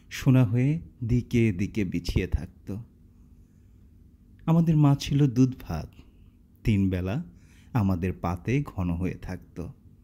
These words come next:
আমাদের মা ছিল ছোট্ট পুকুর, আমরা তাতে দিনরাত সাঁতার কাটতাম।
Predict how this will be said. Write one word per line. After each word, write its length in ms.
আমাদের 360
মা 260
ছিল 340
ছোট্ট 480
পুকুর, 520
আমরা 240
তাতে 440
দিনরাত 560
সাঁতার 360
কাটতাম। 600